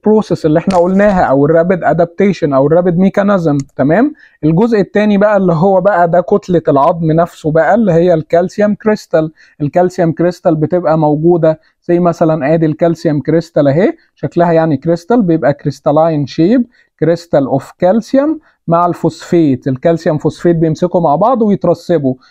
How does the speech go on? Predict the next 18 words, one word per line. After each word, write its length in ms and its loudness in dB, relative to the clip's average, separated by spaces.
طبعًا 300 0
بيترسبوا 760 0
وبيبتدي 840 0
يحافظ 520 0
بقى 200 2
على 140 0
شكلهم 540 0
ويديهم 480 0
الدعامة 480 2
على 420 0
الكولاجين. 640 -2
تمام، 340 0
يبقى 220 0
في 180 0
هنا 240 2
كولاجين 480 0
فايبر 420 0
اهي، 300 0